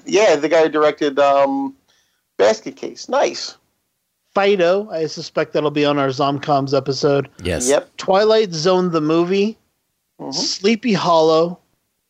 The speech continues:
Speaker 2: Cooties.
Speaker 1: Mm.
Speaker 2: That's from Allison with an I. I cannot agree with you, Allison. I'm sorry. The Witches of Eastwick. My Name is Bruce. Once Bitten. High Anxiety. Another Mel Brooks there.
Speaker 1: Yep.
Speaker 2: Phantom of the Paradise.
Speaker 1: Oh, wow.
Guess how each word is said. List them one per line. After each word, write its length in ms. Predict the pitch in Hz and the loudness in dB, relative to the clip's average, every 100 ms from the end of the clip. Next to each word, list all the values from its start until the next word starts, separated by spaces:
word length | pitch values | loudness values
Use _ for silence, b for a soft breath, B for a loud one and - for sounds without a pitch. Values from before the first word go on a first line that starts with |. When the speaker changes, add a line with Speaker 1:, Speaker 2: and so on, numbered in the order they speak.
| - | -12
Speaker 2:
Cooties. 720 | - 226 214 220 233 277 254 | 0 2 2 2 0 -2 -8
Speaker 1:
Mm. 80 | 175 - | -10 -12
Speaker 2:
That's 140 | - | -10
from 120 | 175 | -2
Allison 400 | 160 165 160 180 | 2 2 2 0
with 120 | 156 | 0
an 80 | 151 | 0
I. 200 | 139 143 | 0 2
I 40 | 139 | 0
cannot 320 | 135 143 135 | -2 -2 -2
agree 180 | 123 117 | -2 -6
with 140 | 110 | -8
you, 80 | 107 | -8
Allison. 320 | 98 101 113 | -8 -8 -12
I'm 100 | 107 | -12
sorry. 220 | - 104 107 B B B B - | -10 -10 -12 B B B B -4
The 80 | |
Witches 480 | 139 190 240 277 214 | 0 0 2 0 0
of 200 | - 185 | -2 -4
Eastwick. 720 | 190 170 - 127 110 - - - _ _ | -2 -6 -6 -8 -10 -10 -18 -20 _ _
My 220 | 160 147 | -4 0
Name 220 | 151 170 | 2 2
is 120 | 175 131 | 0 -2
Bruce. 800 | - 170 196 - - - - - _ | -2 2 2 0 -8 -10 -12 -16 _
Once 440 | - 131 214 233 156 | -14 -4 -2 -4 -8
Bitten. 600 | 143 196 - 135 110 104 _ _ _ | -4 -4 -2 -8 -8 -16 _ _ _
High 240 | - 160 170 | -6 -2 0
Anxiety. 840 | 180 160 165 175 175 135 107 - - | 0 0 0 2 2 -2 -10 -18 -20
Another 240 | 127 131 | -18 -14
Mel 180 | 131 131 | -8 -6
Brooks 340 | 131 165 165 - | -2 -2 -2 -10
there. 260 | 107 95 - _ _ _ | -12 -12 -16 _ _ _
Speaker 1:
Yep. 160 | 135 147 | -12 -12
Speaker 2:
Phantom 580 | - 196 220 214 240 254 | -6 -2 -2 0 0 0
of 200 | 165 151 | -4 -4
the 80 | 151 | -6
Paradise. 1040 | - 165 165 151 113 101 104 - - - | -4 -2 2 0 -2 -8 -12 -14 -14 -16
Speaker 1:
Oh, 60 | |
wow. 20 | _ | _